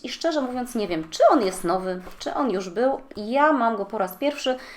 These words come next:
po raz pierwszy go zauważyłam, więc po prostu wzięłam go. Yy, i teraz zobaczcie, czekajcie, wiecie co? Ja wezmę może jakiś taki arkusz z tej kolekcji, który by był bardziej jednolity. O,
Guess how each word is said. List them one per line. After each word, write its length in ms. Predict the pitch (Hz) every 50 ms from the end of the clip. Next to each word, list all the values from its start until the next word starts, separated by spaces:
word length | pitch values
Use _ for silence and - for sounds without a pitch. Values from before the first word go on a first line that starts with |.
| - -
po 80 | - 220
raz 140 | 220 220 220
pierwszy 280 | - 214 214 - 220
go 80 | 180 185
zauważyłam, 540 | 185 185 170 175 202 226 277 269 254 233 196
więc 240 | 202 220 220 214 -
po 120 | - 180
prostu 300 | 180 - 185 180 - 170
wzięłam 380 | 160 160 156 156 151 - 170 160
go. 200 | 190 226 277 349 - - - - - - - - - - - -
Yy, 60 | 196 196 185 180 185 185 180 185 - -
i 180 | - 277 294 285
teraz 480 | - - 214 220 214 214 208 202 -
zobaczcie, 680 | - 160 165 165 156 156 - - - - - - 123 127
czekajcie, 340 | - - - 151 156 - 156
wiecie 220 | 151 - 151 147
co? 360 | - - - 254 269 302 302
Ja 180 | 269 214 220 196
wezmę 480 | 185 196 220 - 240 240 220 202 190
może 340 | 185 185 220 233 233 220 214
jakiś 260 | 214 208 - - -
taki 240 | - 196 185 - - - - -
arkusz 600 | - 330 294 - - - - 170 185 240 269 -
z 180 | - - - -
tej 140 | - 208
kolekcji, 840 | - - - 196 185 175 - - - - - - 208 240 294 311 - - - - - - - - - - - -
który 440 | - - 269 285 302 302 294 294
by 160 | 247 233 214 202
był 540 | 185 180 180 180 202 240 254 254 254 247 - -
bardziej 500 | 214 214 226 214 202 196 202 196 190 190
jednolity. 1000 | 208 208 185 196 202 196 190 185 180 160 151 - - - 190 196 214 247 285 311 - - - - - - - - - - -
O, 280 | 185 175 175 196 233